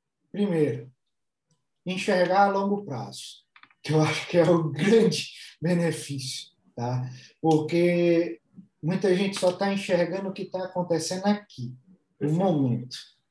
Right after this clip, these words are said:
Speaker 1: né? E, na realidade, quando você consegue enxergar a longo prazo, você consegue prever movimentos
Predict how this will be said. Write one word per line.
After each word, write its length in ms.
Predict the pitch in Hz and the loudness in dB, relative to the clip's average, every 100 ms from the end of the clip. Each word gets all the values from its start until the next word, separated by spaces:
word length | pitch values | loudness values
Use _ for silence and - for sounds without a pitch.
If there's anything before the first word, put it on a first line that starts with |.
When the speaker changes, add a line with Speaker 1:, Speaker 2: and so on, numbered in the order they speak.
| _ | _
Speaker 1:
né? 420 | 123 135 156 - - - - _ | 0 2 2 -2 -14 -20 -20 _
E, 360 | 175 185 202 220 | 0 4 6 6
na 120 | 208 | 6
realidade, 600 | 202 196 175 175 214 - | 6 4 2 4 4 2
quando 220 | - 208 | 0 -2
você 280 | 208 226 226 | 2 2 2
consegue 560 | - 196 180 156 151 151 | -2 -6 -6 -4 -4 -4
enxergar 520 | 156 170 151 156 180 | -6 -2 -2 0 0
a 20 | |
longo 320 | 165 147 139 - | 0 -2 -6 -6
prazo, 360 | 165 175 143 | -2 -2 -2
você 280 | 143 220 165 | -4 -6 -8
consegue 800 | - 170 156 - 175 165 175 - | -6 -8 -8 -2 0 0 -4 -6
prever 840 | - 202 185 156 139 180 208 196 175 | 0 2 2 0 -2 2 4 4 2
movimentos 880 | 165 147 131 113 104 _ - - | -2 -4 -6 -8 -10 _ -20 -20